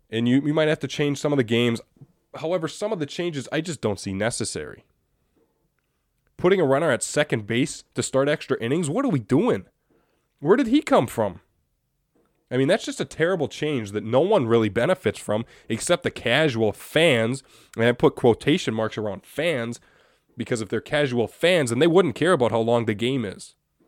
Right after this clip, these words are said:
And especially in extra innings,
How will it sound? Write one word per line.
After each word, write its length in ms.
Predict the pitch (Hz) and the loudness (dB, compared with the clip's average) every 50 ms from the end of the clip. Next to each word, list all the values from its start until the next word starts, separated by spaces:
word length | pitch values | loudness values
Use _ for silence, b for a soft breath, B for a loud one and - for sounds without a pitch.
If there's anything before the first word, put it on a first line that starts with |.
| _ _ _ _ _ _ _ _ _ _ _ _ _ _ _ _ b b b b - | _ _ _ _ _ _ _ _ _ _ _ _ _ _ _ _ b b b b -2
And 100 | 143 143 | 0 0
especially 680 | 127 - - 170 175 220 - - 160 143 135 131 B B B B B | -2 0 0 0 0 0 -2 0 0 0 0 0 B B B B B
in 120 | 120 131 - | 0 0 2
extra 340 | 165 170 - - 143 123 - | 0 -2 0 0 0 2 4
innings, 340 | 175 208 180 139 143 143 | 4 4 4 2 2 -2